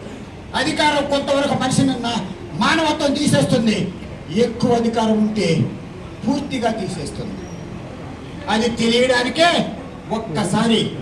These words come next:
ఈ విధంగా మినరల్స్ తీసి నాశనం చేయడం, గ్రామాలను ఒక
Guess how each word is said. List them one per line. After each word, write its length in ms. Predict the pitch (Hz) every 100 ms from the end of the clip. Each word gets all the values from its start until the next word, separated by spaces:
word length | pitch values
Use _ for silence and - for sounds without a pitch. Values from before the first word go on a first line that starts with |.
| 139 131 135 175
ఈ 40 | 233 220
విధంగా 400 | 208 254 285 294 - - - - - - - - - - - - - - - - - - - 135 - 147 190
మినరల్స్ 420 | 247 254 247 -
తీసి 220 | 226 - 196
నాశనం 340 | 226 - 262 240
చేయడం, 300 | 240 269 320 320 - - - - - - -
గ్రామాలను 520 | 226 262 262 247 233
ఒక 100 | 208